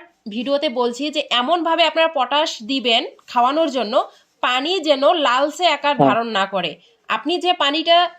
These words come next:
Speaker 1: দিয়েছিলেন,
Speaker 2: হ্যাঁ।
Speaker 1: সেই পানিটা কি লালচে আকার ধারণ করেছিল?
Speaker 2: হ্যাঁ। একটু কাল-, কালচে টাইপের হয়ে গেছিল।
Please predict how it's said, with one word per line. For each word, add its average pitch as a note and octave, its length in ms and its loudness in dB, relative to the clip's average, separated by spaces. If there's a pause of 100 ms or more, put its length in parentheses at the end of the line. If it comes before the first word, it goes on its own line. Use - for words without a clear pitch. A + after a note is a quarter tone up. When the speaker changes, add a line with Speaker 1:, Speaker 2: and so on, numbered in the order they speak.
Speaker 1:
দিয়েছিলেন, D4 560 0
Speaker 2:
হ্যাঁ। - 120 2
Speaker 1:
সেই D#4+ 100 -4
পানিটা D4 300 0
কি E4 100 -2
লালচে C4 280 0
আকার D4+ 200 -2
ধারণ C#4 220 -2
করেছিল? D4 400 0
Speaker 2:
হ্যাঁ। C#3+ 440 2 (1600)
একটু E3+ 200 6
কাল-, F3+ 260 4
কালচে G3 300 4
টাইপের F3+ 260 6
হয়ে C3 120 6
গেছিল। A2 320 -2